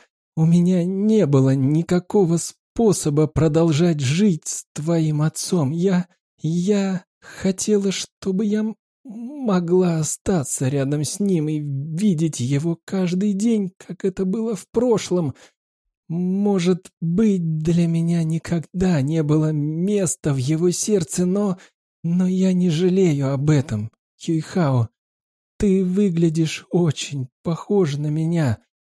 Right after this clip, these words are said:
Если ты не сможешь стать мастером духа в будущем, тогда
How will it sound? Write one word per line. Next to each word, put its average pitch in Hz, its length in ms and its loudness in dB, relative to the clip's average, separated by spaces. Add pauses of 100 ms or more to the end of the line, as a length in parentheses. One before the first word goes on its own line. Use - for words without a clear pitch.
(120)
Если - 560 -4 (280)
ты 147 80 -2
не 151 140 -6
сможешь 151 580 -4
стать - 460 -6
мастером 175 680 -4
духа 175 400 -2
в 135 140 -6
будущем, 165 680 0
тогда 165 420 -2